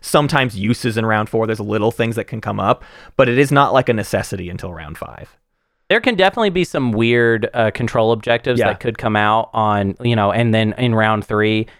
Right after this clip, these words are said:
Speaker 2: you make some sort of late round three play,
Speaker 1: Yeah.
Speaker 2: uh, for, like, a, a, a planet that no one figured you were actually going to get, but hey, guess what? I already have it unlocked. Let's go.
Speaker 1: Right.
Speaker 2: Um, kinda deal. That definitely comes up.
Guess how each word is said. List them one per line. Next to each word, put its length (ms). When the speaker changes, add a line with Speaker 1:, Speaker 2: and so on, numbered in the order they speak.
Speaker 2:
you 100
make 140
some 140
sort 180
of 120
late 260
round 300
three 220
play, 580
Speaker 1:
Yeah. 240
Speaker 2:
uh, 180
for, 180
like, 360
a, 320
a, 320
a 160
planet 520
that 120
no 140
one 160
figured 380
you 100
were 100
actually 320
going 160
to 60
get, 280
but 160
hey, 180
guess 240
what? 200
I 100
already 240
have 140
it 80
unlocked. 400
Let's 180
go. 380
Speaker 1:
Right. 240
Speaker 2:
Um, 340
kinda 300
deal. 440
That 160
definitely 320
comes 260
up. 280